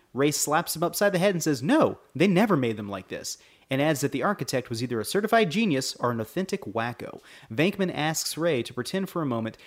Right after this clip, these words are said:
that he doesn't have a degree in metallurgy or physics and just tell him what the hell is going on. Ray shakes his head and says, "You never studied." At seventy-one thirty-two, we cut back to a wide shot of the cell where the Ghostbusters are standing around the blueprints. Ray explains that fifty-five Central Park West was designed as a massive superconducting antenna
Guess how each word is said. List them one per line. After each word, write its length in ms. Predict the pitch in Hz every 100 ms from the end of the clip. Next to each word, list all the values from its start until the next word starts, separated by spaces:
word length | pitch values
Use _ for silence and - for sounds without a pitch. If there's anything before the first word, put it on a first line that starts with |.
| -
that 120 | 117 120
he 120 | 185
doesn't 240 | 180 143
have 200 | 127 131
a 40 | 117
degree 420 | 120 120 135 113
in 100 | 110
metallurgy 500 | 113 113 113 110 113
or 60 |
physics 500 | 117 113 104 113 - - - -
and 120 | 165
just 160 | 214 -
tell 180 | 170
him 80 | 147
what 160 | 135 -
the 80 | 95
hell 200 | 113 104
is 100 | 101
going 320 | 101 95 92
on. 300 | 92 107 101 - - -
Ray 160 | 117 123
shakes 280 | - 139 -
his 100 | -
head 180 | 135 113
and 80 |
says, 280 | 110 107 - _ _
"You 120 | 113
never 200 | 120 120
studied." 440 | 117 - 117 101 - _ _ _ _
At 140 | 131 -
seventy-one 400 | 185 180 170 160
thirty-two, 420 | 170 156 - 170
we 120 | 127
cut 200 | - 196
back 200 | 185 151
to 120 | -
a 60 | 120
wide 380 | 107 123 165 -
shot 260 | 160 156
of 60 | 117
the 60 | 113
cell 320 | - 139 110
where 100 | 107
the 60 |
Ghostbusters 520 | 110 165 170 151 135 113
are 60 |
standing 380 | - 151 165 147
around 220 | 127 131
the 40 | 107
blueprints. 480 | 113 127 110 95 - - -
Ray 140 | 165
explains 360 | 220 - 190 165
that 100 | 143
fifty-five 360 | 185 185 175 -
Central 220 | 147 139
Park 240 | 135 -
West 340 | 117 113 - 117
was 200 | 117 110
designed 560 | 117 98 135 151 160
as 100 | 110
a 60 | 107
massive 420 | 104 127 - 156
superconducting 880 | - 139 147 143 143 127 - 131 117
antenna 460 | 120 - 160 104